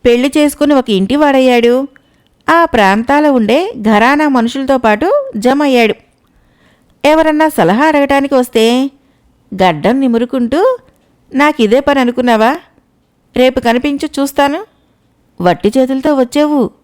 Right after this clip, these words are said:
అని దర్పంగా మాట్లాడటం నేర్చుకున్నాడు. ఈ విధంగా ఆరు మాసాలు గడిచాయి. ఒక రోజున బెస్తవాడు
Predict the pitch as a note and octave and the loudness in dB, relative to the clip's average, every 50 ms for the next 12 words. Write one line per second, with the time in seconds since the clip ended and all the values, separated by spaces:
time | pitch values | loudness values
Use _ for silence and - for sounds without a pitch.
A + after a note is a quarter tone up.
0 | _ _ _ _ - F3 D#4 E4 C4 A3 G3+ F#3+ F#3+ - - C#4 D4+ E4 D#4+ D4 | _ _ _ _ -4 -2 -2 -2 0 0 0 0 0 -2 -2 -2 0 0 0 0
1 | C#4 B3 A#3+ C4 C4+ B3+ B3 D4+ D#4+ D4+ C4+ B3 A#3 - - B3 A3+ A3+ A3+ G#3+ | 0 0 0 0 -2 -2 -2 -2 -2 0 0 -2 -2 -4 -4 -2 0 0 0 0
2 | G#3+ - _ _ _ _ _ _ _ _ _ _ _ _ _ _ _ _ _ _ | -2 -6 _ _ _ _ _ _ _ _ _ _ _ _ _ _ _ _ _ _
3 | _ _ - D#4 D#4+ D4 A#3+ G#3 F3+ F3+ A#3 C4+ C4+ B3 A3+ A3+ A#3+ C4 - - | _ _ -2 0 0 2 2 2 2 2 0 0 2 2 2 2 0 -2 -4 -10
4 | _ _ - B3+ C#4 D4 D4 C#4+ C4+ A3+ G3 F#3+ G#3 A3 C4+ C#4+ D#4 D#4 C4+ B3+ | _ _ -2 0 2 2 2 2 2 2 2 2 0 0 0 -2 -2 0 0 -2
5 | A#3+ A3+ A3 A#3+ A3+ A3 A3 G#3 - _ _ _ _ _ _ _ - - _ _ | -2 -2 -2 -2 -2 0 -2 -2 -6 _ _ _ _ _ _ _ -20 -20 _ _
6 | _ _ _ _ _ _ _ _ - F4 F4 - D#4 C4 A3+ G3+ G#3 G#3 B3+ D4 | _ _ _ _ _ _ _ _ -4 -2 -2 0 0 0 2 2 2 0 0 0
7 | C4+ B3 A3 A3 A#3 B3+ C#4 D4 C4+ G#3 F#3+ F#3 G3+ G#3+ - - D#4 D4+ C#4 B3 | 0 0 2 2 0 0 -2 -4 -4 -2 0 0 0 0 -2 -2 0 2 2 2
8 | A3 B3+ E4+ G#4 C5+ C5 | 2 0 0 -2 -2 -4